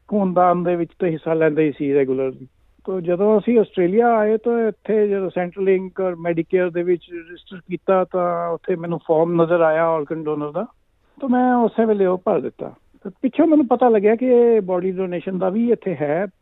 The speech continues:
ਪਰ ਜਾਂ ਤਾਂ ਤੁਸੀਂ ਆਰਗਨ ਡੋਨੇਟ ਕਰ ਸਕਦੇ ਹੋ ਤੇ ਜਾਂ ਫਿਰ ਤੁਸੀਂ ਬਾਡੀ ਕਰ ਸਕਦੇ ਹੋ, ਦੋਨਾਂ ਵਿੱਚੋਂ ਇੱਕ ਆਪਟ ਕਰਨਾ ਹੁੰਦਾ।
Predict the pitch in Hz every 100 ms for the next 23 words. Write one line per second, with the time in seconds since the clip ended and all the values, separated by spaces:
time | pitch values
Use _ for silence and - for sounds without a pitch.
0 | _ _ 214 220 226 233 - _ _ 190
1 | 165 160 170 208 214 196 226 185 156 185
2 | 190 202 202 214 233 - 220 214 196 _
3 | _ - 196 226 214 226 240 - _ _
4 | 202 185 190 214 254 226 233 208 175 202
5 | 254 - _ _ _ _ _ _ 190 202
6 | 170 147 131 - 143 156 175 175 202 220
7 | 202 220 208 233 226 220 202 190 190 208
8 | - _ _ - 185 - - 131 135 123
9 | 120